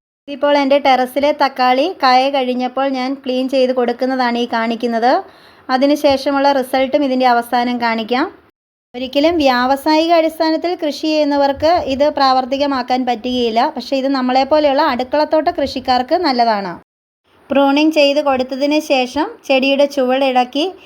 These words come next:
ഏതെങ്കിലും ജൈവവളം ചേർത്ത് കൊടുക്കേണ്ടതാണ്. അതിനുശേഷം ജൈവ സ്ലറികളും ഒഴിച്ചു കൊടുക്കാം. ഇങ്ങനെ ചെയ്ത് കഴിയുമ്പോൾ ഇതിൽ നിന്നെല്ലാം പുതിയ തളുപ്പുകൾ ഉണ്ടായി വരികയും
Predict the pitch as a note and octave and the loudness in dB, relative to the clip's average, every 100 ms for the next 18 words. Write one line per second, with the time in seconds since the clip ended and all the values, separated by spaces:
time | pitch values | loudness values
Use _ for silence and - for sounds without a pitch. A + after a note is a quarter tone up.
0 | - - B3+ C4+ C4+ C#4 E4 D4 B3+ B3+ | -14 -2 0 0 0 2 2 4 2 2
1 | C4+ C4+ D4 E4 C4 A#3+ B3+ A#3+ A#3 A#3+ | 2 2 0 0 -2 -2 -4 -4 -4 -4
2 | B3 B3+ A3+ A3+ D4 F#4+ B3 B3 C4 C4+ | -2 0 0 -2 -4 -6 -4 -4 -2 -2
3 | B3+ C#4 E4 C4 B3 C4 D4+ C#4 B3+ B3 | 0 -2 0 0 2 0 0 0 2 2
4 | B3 D4 F#4+ A#3 A#3+ B3 A#3+ A3+ A3 A#3 | 0 0 -2 -4 -4 -4 -4 -2 0 0
5 | F4+ - - - - - _ _ _ _ | -2 -6 -20 -20 -20 -20 _ _ _ _
6 | _ _ - C4+ C#4 D4 D#4+ D#4+ C#4 C#4 | _ _ -8 -2 0 2 2 2 2 2
7 | D#4 C#4+ C4 C4 B3+ C#4 E4+ C4+ C4 C#4+ | 0 0 0 -2 0 0 0 -2 -2 -2
8 | D4 D4 C4+ C4 D#4 F#4 C4+ C4 D4+ D#4 | -2 -2 -2 0 -2 -2 -4 0 0 2
9 | B3+ B3+ B3+ D4+ E4 C4+ A#3+ B3 C4+ C4+ | 2 0 -2 0 2 2 2 2 2 0
10 | B3 A#3 B3+ D#4+ | -2 -4 -4 -4